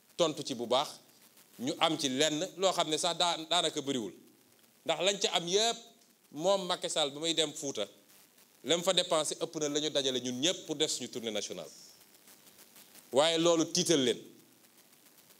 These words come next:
Ngeen dégg cuuj boobu mu teg ci ministère de l'Intérieur, nga xam ne moo gën a dangereux luy danger Sénégal. Attan naa jaay waa këram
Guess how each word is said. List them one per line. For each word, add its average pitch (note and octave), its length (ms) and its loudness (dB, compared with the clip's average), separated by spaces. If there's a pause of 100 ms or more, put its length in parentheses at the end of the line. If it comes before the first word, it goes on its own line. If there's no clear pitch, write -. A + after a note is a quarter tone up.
(720)
Ngeen D#3 280 4
dégg F3 200 4 (920)
cuuj G#3 160 2
boobu F3 340 4
mu F3 80 0
teg E3+ 200 2
ci E3+ 80 -2
ministère D#3 400 2
de C3+ 80 -6
l'Intérieur, A#2 440 -2 (800)
nga C#3+ 160 2
xam F3+ 200 2
ne F3+ 120 2
moo F3 340 4
gën F#3 140 2
a F3 60 4
dangereux F3+ 680 0
luy E3+ 140 0
danger D3+ 340 0
Sénégal. G#2 420 -10 (1400)
Attan F#3 280 2 (100)
naa F#3+ 160 2 (100)
jaay F3 260 2 (140)
waa F3 180 4
këram E3+ 300 -2